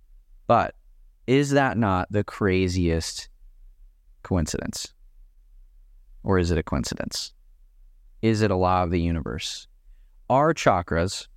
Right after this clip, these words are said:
a secret guide to the universe? I think I just created the title. I didn't have a title for this yet. I think I just did.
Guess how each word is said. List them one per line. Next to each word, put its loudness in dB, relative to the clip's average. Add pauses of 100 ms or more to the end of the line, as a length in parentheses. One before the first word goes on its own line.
(1800)
a -2
secret 0
guide 0
to -6
the 0
universe? -2 (2000)
I -4
think 0
I 4
just 0
created 2
the -4
title. -4 (100)
I -2
didn't 4
have 2
a -2
title 0
for -6
this -6
yet. -4 (920)
I -2
think 2
I 2
just -4
did. -2